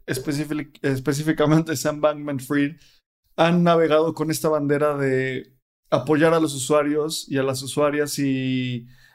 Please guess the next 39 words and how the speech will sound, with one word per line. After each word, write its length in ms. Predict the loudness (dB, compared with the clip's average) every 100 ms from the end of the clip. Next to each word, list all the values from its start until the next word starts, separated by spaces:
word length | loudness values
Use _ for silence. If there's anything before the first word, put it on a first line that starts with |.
| _ -4
bailout, 800 | 2 4 6 6 4 2 -2
o 60 | -6
sea, 140 | -4
rescatar 540 | -2 -4 -6 -2 -2 -2
compañías 460 | -4 -4 -4 -6
que 80 | -10
están 220 | -6 -4
a 80 | -4
punto 340 | -4 -4 -2 -2
de 120 | -4
quebrar, 340 | -4 -4 -6 -10 _ -6
¿no? 180 | -4 0
O 220 | 0 -2
que 120 | 0
ya 100 | 0
están 260 | 2 -2 2
quebradas, 380 | 2 4 2 -2
básicamente. 640 | -6 -8 -8 -8 -8 -12 -20 -14 -4
Lo 80 |
hicieron 240 | 2 2 2
con 160 | 0
BlockFi, 720 | 2 2 2 2 4 4 0 -8 _ _ _ _ -4
eh, 440 | 0 0 0 -2 -4
hicieron 360 | 0 2 2
esa 160 | -2 -4
propuesta 440 | -4 -4 -4 -4
para 180 | -2 0
Voyager, 680 | 2 2 2 0 -2 -4 _ _ _ _ _ 0
pero 120 | 2
a 40 | 4
final 240 | 4 4
de 100 | 4
cuentas 640 | 0 0 2 2 -2 -10 _ _ _ _ -6
siempre 600 | 0 2 2 4 4 6
hay 160 | 6
incentivos 640 | 4 0 -2 0 0 0 -2
en 100 | -2
cada 220 | 2 0
transacción. 680 | -2 -8 -8 -8 -8 -8